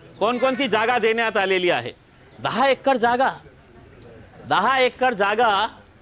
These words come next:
शाजापूरमध्ये एक कोटी दहा लाख रुपयेमध्ये मंत्री साहेबांचे मुलांनी आपल्या, दोन मुलांनी आपल्या नावावर रजिस्टर करून घेतली. त्याचा शेजारी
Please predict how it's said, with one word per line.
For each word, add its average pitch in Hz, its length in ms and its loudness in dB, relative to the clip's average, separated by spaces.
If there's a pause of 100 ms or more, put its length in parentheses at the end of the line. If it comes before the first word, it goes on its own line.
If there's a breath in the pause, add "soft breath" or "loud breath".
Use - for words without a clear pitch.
(400)
शाजापूरमध्ये 208 960 0 (520)
एक 262 260 -2
कोटी 240 340 -2
दहा 208 300 0
लाख 240 240 0
रुपयेमध्ये 226 840 0
मंत्री 214 360 -2
साहेबांचे 220 520 0
मुलांनी 214 420 0
आपल्या, 220 320 0 (360)
दोन 220 220 0
मुलांनी 214 340 0
आपल्या 214 260 -2
नावावर 214 480 0
रजिस्टर 196 380 -2
करून 190 300 0
घेतली. 135 340 -6 (880 loud breath)
त्याचा 226 340 0
शेजारी 208 680 0